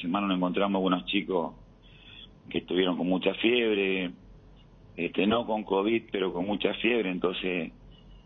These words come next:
eh, no, no, hoy nos faltaron once muchachos a nosotros para el trabajo de hoy. Y, y la verdad que me quedé bastante, bastante conforme en los dos partidos, ¿no? En el partido jugamos un partido de cin-, veinticinco veinticinco,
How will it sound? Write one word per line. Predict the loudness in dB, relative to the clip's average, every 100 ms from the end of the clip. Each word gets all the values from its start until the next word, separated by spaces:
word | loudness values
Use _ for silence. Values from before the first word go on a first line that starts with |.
| -10
eh, | -2
no, | 2 4 4
no, | 4 2 2 2 0 -2 -6 -12 -20 -20 -20 -20 -6
hoy | -2
nos | -2 0
faltaron | -2 0 0 0
once | -2 -2 -2
muchachos | -2 0 -2 -2
a | -4
nosotros | -2 -4 -4 -10 -8
para | -2 -2
el |
trabajo | 2 2 0 -2
de | -4
hoy. | -4 -10 -20 -20 -20 -20 -20 -20 -20 -20 -20 -14
Y, | -4 -2 0 0 -2 -2 -4 -6 -2
y |
la | 2 2
verdad | 2 -2
que | 0
me | 0 0
quedé | 0 0
bastante, | 0 -4 -4 0
bastante | 0 -2 -10 -10
conforme | -6 -6 -2 -4 -2 -2
en |
los | 0
dos | 0 0
partidos, | -4 -2 -2 0
¿no? | -2 -2 -6 -20 -20 -20 -20 -20 -6
En | -2
el |
partido | 0 0 0 0
jugamos | 0 -2 0 -2
un |
partido | -2 -4 -2 -2
de |
cin-, | -2 -4 -4
veinticinco | -2 -4 -2 -2 0
veinticinco, | 0 -2 -4 -2 -2 0 -2